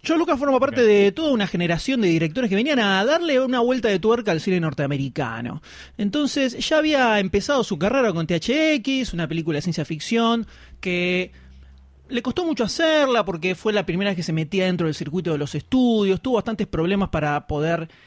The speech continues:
Speaker 1: imponer lo que él quería hacer, le terminaron editando la película después, antes de estrenarla en el cine, sin avisarle ni siquiera, o sea que estaba medio bajoneado. Después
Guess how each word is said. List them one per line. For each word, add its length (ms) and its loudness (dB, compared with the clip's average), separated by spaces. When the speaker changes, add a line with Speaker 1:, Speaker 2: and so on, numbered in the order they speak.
Speaker 1:
imponer 640 0
lo 180 0
que 100 -2
él 140 -4
quería 280 0
hacer, 480 2
le 120 -2
terminaron 360 -2
editando 360 -2
la 120 -2
película 360 -2
después, 500 -2
antes 140 -4
de 80 -6
estrenarla 280 -4
en 60 -4
el 60 -6
cine, 240 -6
sin 140 -4
avisarle 340 -4
ni 100 -4
siquiera, 560 0
o 40 -4
sea 160 -6
que 40 -6
estaba 240 -4
medio 200 -2
bajoneado. 640 -6
Después 600 0